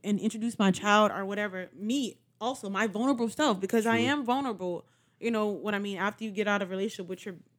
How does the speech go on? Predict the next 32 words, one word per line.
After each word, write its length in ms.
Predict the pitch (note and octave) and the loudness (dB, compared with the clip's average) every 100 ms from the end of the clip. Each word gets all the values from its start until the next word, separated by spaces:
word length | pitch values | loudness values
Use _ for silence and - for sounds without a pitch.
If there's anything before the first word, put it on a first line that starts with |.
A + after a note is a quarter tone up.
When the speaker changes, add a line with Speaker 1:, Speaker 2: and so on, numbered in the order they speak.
| - | -10
Speaker 1:
baby 160 | F#3+ F3+ | -8 -6
father 340 | G3+ G#3 G3 | -2 0 0
or 40 | E3+ | -4
baby 180 | F#3 | -6
mama, 300 | F3+ F#3 A3 | -6 -8 -8
you 140 | G3 B3+ | -8 -6
are 220 | - G4 | -4 -4
still 320 | - - G3 D#3+ | -6 -6 -6 -6
vulner-, 280 | D#3 - - | -10 -16 -14
vulnerable. 260 | E3 D#3 B2+ | -10 -2 0
Speaker 2:
Definitely, 380 | D#3 D3+ A#2 | 0 0 0
and 160 | A2 C3 | 2 2
that's 220 | D3 - | 0 0
a 280 | D3 B2 A2+ | 2 4 2
Speaker 1:
So 520 | F#2 F3+ F3 E3 D#3 - _ _ _ | -2 -8 -8 -8 -12 -18 _ _ _
Speaker 2:
and 100 | B2+ | -4
that's 120 | D#3 D#3+ | -2 -4
a 40 | |
part 420 | - - C#3 B2 | -6 0 2 2
that 120 | A#2+ A2+ | 0 -4
I 120 | A#2+ | -4
feel 160 | - | -4
like 140 | A#2+ A2 | -4 -4
a 40 | |
lot 160 | A2 B2 | -2 -4
of 80 | B2+ | -4
people 200 | A#2 G#2 | -12 -12
don't 180 | G2 G2+ | -12 -8
realize 460 | A#2+ C3 G#2+ G2+ - | -8 -8 -10 -12 -10
Speaker 1:
Yeah, 380 | F3 F3+ F3 | -6 -4 -4
Speaker 2:
is, 40 | E3 | -6
Speaker 1:
man. 440 | D#3+ D#3 D#3 D#3+ | -6 -8 -8 -12